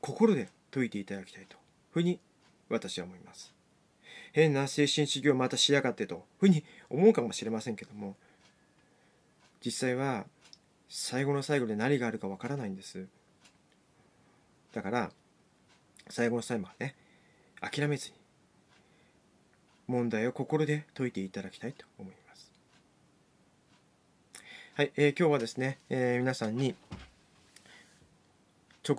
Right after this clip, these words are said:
前のね、えー、お話をさせていただきました。えー、十、十、二十分、えー、十、二十分弱かな。えー、二十分までいかないかな。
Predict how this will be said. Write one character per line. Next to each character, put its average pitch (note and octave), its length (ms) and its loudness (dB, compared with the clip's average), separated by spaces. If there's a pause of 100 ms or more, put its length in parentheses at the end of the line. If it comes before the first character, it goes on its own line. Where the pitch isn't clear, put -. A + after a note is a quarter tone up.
前 D#3 120 2
の D3 260 0 (500)
ね、 D3+ 220 -4
え A#2+ 180 2
ー、 A2+ 40 0
お A2+ 60 0
話 B2 280 -4
を B2+ 60 -2
さ A#2+ 140 -8
せ - 60 -12
て B2+ 80 -2
い A2+ 40 -4
た B2 80 -4
だ A#2 60 -4
き - 100 -12
ま A#2 80 -6
し - 60 -12
た。 - 140 -14 (840)
え C#3 200 4
ー、 - 40 2
十、 D3 440 4 (840)
十、 C#3 220 0
二 C3+ 120 2
十 C#3+ 120 0
分、 D3+ 400 4
え B2+ 540 0 (160)
ー、 - 60 -12
十、 C#3 600 0
二 B2+ 200 -2
十 D3 180 -2 (120)
分 D3 160 0
弱 D#3+ 260 -2
か G#2+ 120 -6
な。 D3 180 -4 (140)
え B2 120 -2
ー、 A#2+ 100 2
二 A#2+ 120 -2
十 C3 180 -6
分 C3+ 420 -2 (560)
ま C3 140 -2
で A#2 80 -2
い A#2 60 -2
か C#3+ 100 -2
な D#3+ 80 -2
い D#3 60 -6
か G#2 80 -12
な。 A#2+ 160 -6